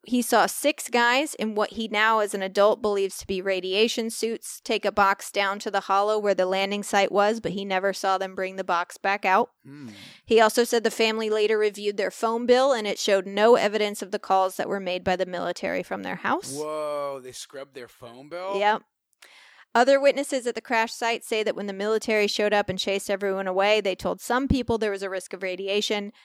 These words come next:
Speaker 1: and others were just ordered to leave at gunpoint.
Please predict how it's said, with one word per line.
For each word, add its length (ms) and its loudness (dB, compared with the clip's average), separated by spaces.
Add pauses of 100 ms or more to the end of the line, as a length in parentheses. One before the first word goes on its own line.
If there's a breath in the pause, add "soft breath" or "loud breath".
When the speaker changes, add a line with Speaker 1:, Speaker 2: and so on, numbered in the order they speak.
(160 soft breath)
Speaker 1:
and 200 -6
others 360 2
were 120 -4
just 260 -8
ordered 380 -4
to 100 -6
leave 320 -8
at 220 -6
gunpoint. 640 -6